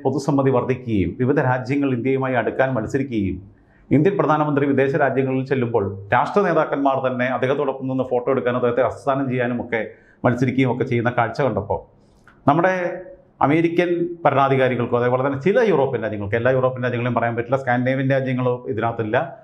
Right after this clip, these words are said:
ആ, പിന്നെ അവർക്കൊക്കെ ലോകം നന്നായി പോയാൽ മതി എന്ന് മാത്രമേ ഉള്ളൂ. പക്ഷേ ഇവർക്ക് ഒരു ചെറിയ കുശുമ്പും കുന്നായ്മയൊക്കെ തൊ-, തുടങ്ങിയിട്ടുണ്ടോ എന്ന് സംശയമുണ്ട്. കാരണം കുറച്ച് നാളായിട്ട്, ആ, അമേരിക്ക അതേപോലെ ചില യൂറോപ്യൻ രാജ്യങ്ങൾ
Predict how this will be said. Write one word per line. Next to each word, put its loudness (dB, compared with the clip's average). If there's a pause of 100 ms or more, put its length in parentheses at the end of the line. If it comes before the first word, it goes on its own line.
(280)
ആ, 4 (180)
പിന്നെ 0
അവർക്കൊക്കെ 0 (180)
ലോകം 2
നന്നായി 2
പോയാൽ 4
മതി -2
എന്ന് -2
മാത്രമേ 0
ഉള്ളൂ. -2 (680)
പക്ഷേ 2 (120)
ഇവർക്ക് 2 (480)
ഒരു 2
ചെറിയ 2 (100)
കുശുമ്പും 0
കുന്നായ്മയൊക്കെ 0
തൊ-, 0
തുടങ്ങിയിട്ടുണ്ടോ 0
എന്ന് 0
സംശയമുണ്ട്. -4 (200)
കാരണം 2
കുറച്ച് -2
നാളായിട്ട്, 0 (760)
ആ, 6 (280)
അമേരിക്ക 2 (440)
അതേപോലെ 2 (240)
ചില 4 (100)
യൂറോപ്യൻ 2
രാജ്യങ്ങൾ -2